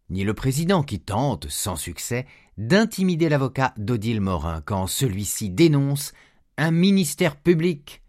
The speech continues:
qui s'affranchit de toute impartialité. Odile Morin a enfin tenté d'expliquer le lien entre sa découverte, il y a quelques années, de l'importance d'une norme sociale qui s'appelle le validisme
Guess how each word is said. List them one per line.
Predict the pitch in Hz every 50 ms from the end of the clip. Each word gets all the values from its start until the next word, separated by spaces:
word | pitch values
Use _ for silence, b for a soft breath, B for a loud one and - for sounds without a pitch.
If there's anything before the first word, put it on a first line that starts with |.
| _ _ _ _
qui | - 190 180
s'affranchit | 143 - 202 160 - - 165 160 147 - - 151 160 160
de | 143 143 147 147 - _ _
toute | - 220 220 151 202
impartialité. | 190 156 165 139 - - 147 131 123 117 - - 113 101 85 71 - _ _ _ _ _ _ _ _ _ _ _ _ _ _ _ _ _ _ _ -
Odile | 107 113 104 123 131 123 107
Morin | 92 85 78 73 82 85 85 87 - _ _ _
a | - 92 90 90 - - _ _
enfin | 107 131 143 143 123 - - - 104 104 104 107 - -
tenté | - 101 107 92 - 101 101 90
d'expliquer | 90 95 - - - - 87 107 101 - - 104 104 95
le | 90 87
lien | 87 87 85 87 92 107 120 b b b b b b b
entre | 87 98 98 - 113
sa | 110 - 120
découverte, | 107 104 107 - - 110 95 95 92 95 - - - 110 104 98 - _
il | - 95
y | 82 82
a |
quelques | 80 - 87 82 - 92 80 76
années, | 85 85 90 107 127 135 131
de | 110 76 67 67
l'importance | 67 67 80 101 131 151 151 143 139 143 139 143 - - 147 165 160 120 87 - - -
d'une | 71 87 90 87 87
norme | 95 104 104 95 82 76
sociale | - - 101 87 - - 117 113 110 101 90 85 82 76
qui | - - 87
s'appelle | - - 87 - - 85 85 85 85 - -
le | - 90 87 87 80
validisme | 76 71 71 80 82 85 92 98 101 123 135 120 - - - 131 143 143